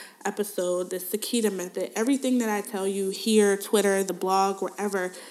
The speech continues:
it's true to who I am. These are actual things that I do. These are things that I have done, and they work, period. So before I read the email, I wanna give you a little bit of background. I was still a student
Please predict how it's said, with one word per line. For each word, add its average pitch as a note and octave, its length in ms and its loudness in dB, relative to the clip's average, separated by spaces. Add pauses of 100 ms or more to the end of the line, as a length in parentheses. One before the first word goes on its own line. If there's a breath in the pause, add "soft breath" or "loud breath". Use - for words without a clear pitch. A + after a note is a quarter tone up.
(300 loud breath)
it's - 300 4
true C#4+ 360 2
to A#3+ 180 2
who A3 160 2
I D#3 140 -2
am. F3 340 -8
These A#3 280 2
are B3+ 200 2
actual A3 420 2
things G3 340 -4
that F3+ 120 -4
I F3 180 -4
do. F3 340 0
These G3 220 -2
are G3 80 0
things G3 360 -2
that F#3 80 -6
I F3+ 120 -4
have F3 300 -6
done, F#3 380 0 (340 loud breath)
and G3 140 -4
they F#3+ 140 0
work, F#3+ 500 -2 (380 soft breath)
period. G3 580 0 (680 soft breath)
So G#3+ 240 6
before G#3+ 340 2
I D#4 100 4
read C4 260 6
the - 200 -2
email, G3+ 260 2
I G3 40 2
wanna G#3+ 200 0
give F#3+ 180 2
you F3+ 100 2
a F3 40 0
little F#3 200 2
bit C4+ 80 6
of C#4 80 4
background. G#3 600 0 (460 loud breath)
I G3 280 0
was F#3+ 340 0
still G#3 260 2
a A3+ 40 6
student A#3 520 0